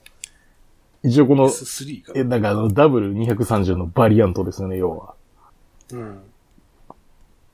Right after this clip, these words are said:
Speaker 1: はてさてって感じだけど。
Speaker 2: ねえ。
Speaker 1: ねえ。
Speaker 2: このエンジンはでももうあれや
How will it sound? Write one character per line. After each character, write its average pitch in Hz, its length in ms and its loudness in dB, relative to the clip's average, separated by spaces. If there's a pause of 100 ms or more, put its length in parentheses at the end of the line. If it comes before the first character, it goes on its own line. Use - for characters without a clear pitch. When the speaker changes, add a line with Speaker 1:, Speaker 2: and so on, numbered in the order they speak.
Speaker 1:
は - 220 -2
て 98 160 -6
さ - 180 -8
て - 140 -10
っ - 20 -8
て 85 140 -16
感 98 140 -8
じ - 80 -4
だ - 80 -6
け 120 100 6
ど。 87 200 -4 (1000)
Speaker 2:
ね 123 320 -10 (440)
え。 - 40 -2
Speaker 1:
ね 135 60 -2
え。 95 160 -8 (1800)
Speaker 2:
こ 226 100 0
の 240 140 2
エ 262 80 4
ン 202 80 4
ジ 127 140 -4
ン 117 40 -10
は 113 80 -12
で 123 80 -8
も 107 140 -10
も 107 140 -16
う - 20 -
あ 113 80 -6
れ 120 80 -10
や 123 80 -16